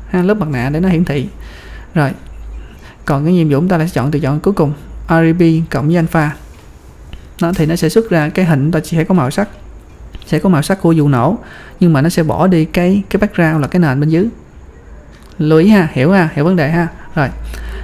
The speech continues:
Sau đó ta sẽ chọn từ chọn này, rồi tất cả bạn không có chỉnh sửa gì hết. Nhưng mà nếu á,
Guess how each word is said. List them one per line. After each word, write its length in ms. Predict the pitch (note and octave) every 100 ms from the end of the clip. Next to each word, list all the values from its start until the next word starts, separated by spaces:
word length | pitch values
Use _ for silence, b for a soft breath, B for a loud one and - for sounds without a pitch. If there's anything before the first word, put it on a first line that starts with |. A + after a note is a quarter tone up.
| B - - -
Sau 240 | - D#3+
đó 140 | D#3 F3+
ta 140 | F#3+
sẽ 100 | E3+
chọn 180 | E3+ C#3
từ 80 | D3+
chọn 200 | C#3+ D3+
này, 180 | C#3 C#3
rồi 120 | C3+
tất 140 | F#3+
cả 120 | F#3+
bạn 140 | D#3+ C#3+
không 180 | E3 F3
có 60 |
chỉnh 180 | F3 D3+
sửa 160 | E3 D#3
gì 80 |
hết. 120 | F3 F#3+ B B B B B -
Nhưng 440 | F#3 F3 F3 F3 E3
mà 100 | D3
nếu 320 | D3 F3+
á, 60 | C4